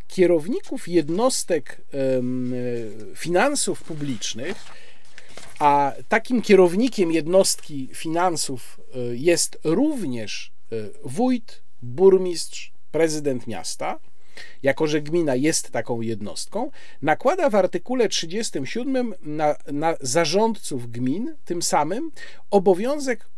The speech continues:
ograniczenia zużycia energii elektrycznej w grudniu tego roku o dziesięć procent względem średniej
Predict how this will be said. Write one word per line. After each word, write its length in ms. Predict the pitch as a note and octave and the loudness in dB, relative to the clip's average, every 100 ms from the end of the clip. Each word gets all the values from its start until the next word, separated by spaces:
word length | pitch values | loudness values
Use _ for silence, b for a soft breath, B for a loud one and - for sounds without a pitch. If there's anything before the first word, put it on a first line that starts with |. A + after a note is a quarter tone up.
| - | -2
ograniczenia 1000 | - E4 F4+ E4+ E4 - - D#3 G2+ D#2 - b b - | 0 2 2 0 0 0 2 2 0 -6 -8 b b -6
zużycia 480 | A#2+ D#3 A3+ E4 C#4 | -2 -2 0 0 0
energii 420 | F#3+ G3 G3 F3+ | 0 0 0 0
elektrycznej 720 | D#3+ C3+ A2+ G#2 - F#3+ A3+ A2+ | 0 -2 -4 -6 -4 -4 -4 -6
w 160 | A2 | -6
grudniu 580 | C3 D#3 B3+ D4+ G3 D3+ | 0 4 4 2 0 -2
tego 320 | - A3 G3 | -2 0 2
roku 340 | F#3 F#3+ - C#3+ | 2 0 -2 -4
o 40 | |
dziesięć 440 | C3+ C#4 - B3+ | -2 -4 -2 -4
procent 680 | - F#3+ G3+ - A#2+ G2+ - G#2+ | -4 -2 -2 -2 -4 -4 -6 -6
względem 600 | A#2 B2+ F#3+ A3+ F#3 C3+ | -4 2 2 2 0 -2
średniej 640 | - F3 G#3 E3 C#3 A#2+ | -2 0 0 0 -2 -2